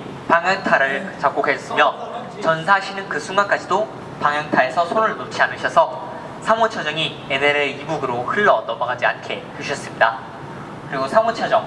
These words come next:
함정과 함께 침몰하였다가 사십일 일 만에 선체에서 그 유해를 거두게 되었습니다. 이어서 조천영 승사님,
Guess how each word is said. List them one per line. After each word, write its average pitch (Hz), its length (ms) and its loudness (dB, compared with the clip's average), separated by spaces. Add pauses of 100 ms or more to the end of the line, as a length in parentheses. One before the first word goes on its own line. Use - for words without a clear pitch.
(160)
함정과 175 500 2
함께 170 400 -10 (260)
침몰하였다가 147 1160 0 (300)
사십일 160 460 -4
일 185 80 0
만에 139 320 2
선체에서 160 680 2 (140)
그 135 180 -10
유해를 151 640 0
거두게 - 420 -4
되었습니다. 117 540 2 (2000)
이어서 196 400 4
조천영 196 520 0
승사님, 160 480 -4